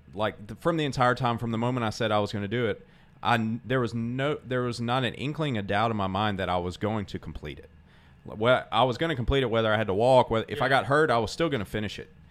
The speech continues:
Speaker 1: The entire year leading up to the training, it was never a doubt in my mind that I was gonna be able to do it. And I was just like, "Why would somebody say that?" Like, of course I was gonna do it.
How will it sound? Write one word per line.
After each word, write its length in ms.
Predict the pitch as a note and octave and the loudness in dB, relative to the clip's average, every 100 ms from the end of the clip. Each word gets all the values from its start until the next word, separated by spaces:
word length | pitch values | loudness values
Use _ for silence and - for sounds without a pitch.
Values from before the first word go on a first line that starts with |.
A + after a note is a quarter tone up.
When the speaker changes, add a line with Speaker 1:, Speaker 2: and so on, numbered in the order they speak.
| - - - - - A#2 | -20 -20 -20 -20 -10 -2
Speaker 1:
The 140 | C#3+ | 0
entire 420 | B2 C3+ C3 C3+ | 0 2 4 4
year 340 | B2+ A#2+ C3 B2+ | 2 -2 -2 -2
leading 280 | B2 A#2+ | -2 -2
up 120 | A#2+ A#2+ | -4 -2
to 100 | A#2+ | -4
the 60 | |
training, 440 | A2 A#2+ A#2 G#2 G#2 | -2 -2 -2 -2 -4
it 200 | - A#2 | -4 -4
was 200 | A2+ A2 | -2 -2
never 360 | A2 C3 C3 | -2 0 0
a 60 | F#2+ | 0
doubt 240 | A2 A#2 | 2 2
in 60 | G#2+ | 2
my 80 | G2+ | 0
mind 260 | C3 D#3+ | -2 0
that 80 | G#2 | 0
I 60 | F#2+ | 0
was 120 | G2 | -2
gonna 120 | G2 | -4
be 40 | |
able 140 | G2 F#2 | -4 -4
to 60 | |
do 180 | F#2 E3+ | -4 -2
it. 80 | E3 | -2
And 140 | G#2 G#2 | -2 -2
I 80 | |
was 120 | A#2+ A2+ | -2 -4
just 200 | A#2 G#2 | -6 -8
like, 180 | F2 - - - - - - - - - - E2 | -8 -12 -20 -20 -20 -20 -20 -20 -20 -20 -20 -8
"Why 260 | G#2+ D3+ | -6 -2
would 280 | G3+ F3+ A#2 - - - - | 0 0 -2 -10 -20 -20 -12
somebody 480 | - C#3+ C#3 A2+ | -4 0 2 0
say 280 | F2+ - D#3 | -2 -4 -2
that?" 200 | E3 G#2+ | 0 0
Like, 200 | G2+ A2 | -2 -6
of 100 | G#2+ | -6
course 280 | - G3 - | -6 -6 0
I 60 | A2+ | 0
was 140 | F#2+ | 0
gonna 160 | F#2+ F2 | -6 -6
do 160 | E2+ | -8
it. 160 | D#2+ | -8